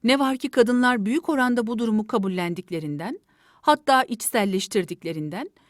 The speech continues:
bunun değiştirilemez bir yazgı olduğuna inandıklarından bu zulme sessiz kalmaktadırlar.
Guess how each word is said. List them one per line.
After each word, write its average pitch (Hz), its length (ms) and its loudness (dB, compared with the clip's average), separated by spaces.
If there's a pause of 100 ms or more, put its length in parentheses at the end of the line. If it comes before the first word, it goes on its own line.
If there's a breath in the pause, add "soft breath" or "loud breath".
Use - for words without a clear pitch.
(260 soft breath)
bunun 285 300 4
değiştirilemez 269 840 0
bir 247 120 2
yazgı 214 380 0
olduğuna 254 400 -2
inandıklarından 170 1000 -6 (400 soft breath)
bu 330 120 2
zulme 269 380 0
sessiz 226 440 0
kalmaktadırlar. 131 960 -10